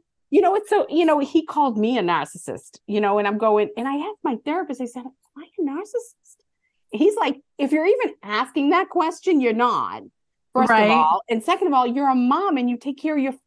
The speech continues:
Speaker 1: your kids like no, like no other." So,
Speaker 2: Right.
Speaker 1: you know, and so, 'cause I was like, "Is, is this true? Is this something?" 'Cause they, they, they
Speaker 2: Get in your
Speaker 1: hijack
Speaker 2: head.
Speaker 1: you.
Speaker 2: Yeah.
Speaker 1: They, they hijack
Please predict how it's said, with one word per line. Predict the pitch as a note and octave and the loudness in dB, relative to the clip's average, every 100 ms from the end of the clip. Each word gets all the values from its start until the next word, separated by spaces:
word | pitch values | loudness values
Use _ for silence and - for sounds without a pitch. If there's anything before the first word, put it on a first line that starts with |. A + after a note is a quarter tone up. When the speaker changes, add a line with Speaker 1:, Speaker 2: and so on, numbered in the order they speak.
| - | -8
Speaker 1:
your | A#3 A3+ A3+ - | -4 -4 -6 -8
kids | F#4+ A4 G4+ | -4 -4 -2
like | A#3+ A3+ | -4 -2
no, | A#3+ C#4 - - | -2 -2 -4 -6
like | B3 A3+ | -4 -2
no | B3 A#3+ | -2 2
other." | C4+ G#4 D3 - _ _ _ _ _ _ _ _ - | 2 0 -2 -6 _ _ _ _ _ _ _ _ 0
So, | G3+ | 2
Speaker 2:
Right. | F#3+ F3+ - - | 2 0 -8 -14
Speaker 1:
you | C4 C4 | -6 0
know, | A#3+ A#3 - | 2 2 0
and | A#3+ A3+ | -6 -4
so, | C4+ | -6
'cause | C4 C4 | -6 -2
I | D4 | -2
was | C#4+ | 0
like, | C#4+ C4+ _ A#3 | -6 -8 _ -20
"Is, | A3+ _ | -20 _
is | A#4 | -10
this | A4+ B4 - | -6 -6 -6
true? | - D4 G#4 C5 - | -6 0 2 2 0
Is | A#3 | -2
this | D#4 E4+ | -4 -6
something?" | G4+ G4+ B3+ | -6 -6 -4
'Cause | C4+ B3 - - _ | -4 -4 -8 -20 _
they, | - C4+ A3+ _ - | 0 0 0 _ -4
they, | C#4+ A#3+ _ - | -2 -2 _ -6
they | C4+ B3+ _ _ _ - A3+ | -4 -4 _ _ _ -14 -4
Speaker 2:
Get | A#3 A3+ | 2 2
in | G#3 | 4
your | F#3+ | 4
Speaker 1:
hijack | |
Speaker 2:
head. | G#3 E3 E3 | 4 2 -2
Speaker 1:
you. | E3 C#3 C#3 _ _ | -4 -4 -8 _ _
Speaker 2:
Yeah. | G#3+ G3+ - E3 | 0 0 0 -4
Speaker 1:
They, | C4 | -4
they | A3 | -2
hijack | C#4 E4 F#4 D4 B3+ | 0 0 0 0 0